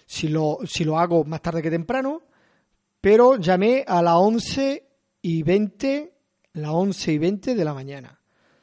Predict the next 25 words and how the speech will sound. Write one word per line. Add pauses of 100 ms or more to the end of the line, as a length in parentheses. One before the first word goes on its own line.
(140)
Son
ahora
mismo
las
una
y
cincuenta
y
tres.
O
sea,
estamos
hablando
ya
de, (880)
eh, (1080)
pues,
dos
horas
y
media. (540)
Dos
horas
y
media.